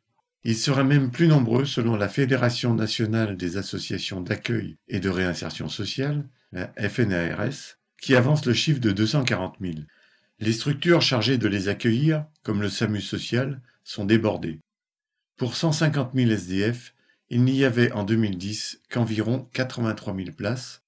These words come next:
dont près de trente-neuf mille dans les centres d'hébergement, dix-neuf mille dans les centres d'hébergement d'urgence et quinze mille chambres d'hôtel.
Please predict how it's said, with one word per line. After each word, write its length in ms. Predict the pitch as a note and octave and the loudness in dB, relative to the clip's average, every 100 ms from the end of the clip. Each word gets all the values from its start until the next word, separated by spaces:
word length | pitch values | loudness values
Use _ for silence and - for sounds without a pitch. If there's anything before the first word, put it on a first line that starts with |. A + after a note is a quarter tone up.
| _ _ _ | _ _ _
dont 220 | - A#2 A#2+ | 0 4 4
près 220 | B2+ A#2 | 2 0
de 100 | F#2+ | 0
trente-neuf 560 | - C#3 B2+ A2+ - | -4 -6 0 0 0
mille 260 | A2+ A2 A2+ | -2 0 0
dans 140 | G2 F2+ | -2 -4
les 120 | F2 | -4
centres 340 | - B2 A#2 | -4 -4 -4
d'hébergement, 720 | F#2 F2+ F2+ F2 F2+ G#2+ B2 - _ _ _ _ - | -6 -4 -4 -4 -4 -6 -6 -12 _ _ _ _ -4
dix-neuf 460 | B2 B2+ D3 A#2+ | -2 4 4 4
mille 260 | C#3 C3 A#2 | 0 2 2
dans 100 | G2+ | 0
les 100 | F#2+ | -2
centres 380 | - A#2+ G#2 F#2+ | -4 -6 -4 -6
d'hébergement 600 | F#2+ F2+ F2+ F2 F2 D#2+ | -4 -4 -4 -6 -8 -8
d'urgence 640 | E2+ F#2 G2 A#2+ A#2+ - - _ _ _ _ | -10 -10 -6 -4 -4 -8 -16 _ _ _ _
et 140 | - G#2+ | -4 -2
quinze 260 | C3 B2 | 2 2
mille 160 | B2 C3+ | 2 0
chambres 380 | A#2+ C3+ A#2 G#2 | 0 -2 -2 -2
d'hôtel. 480 | F#2+ G2 F2 D#2 | -4 -4 -6 -6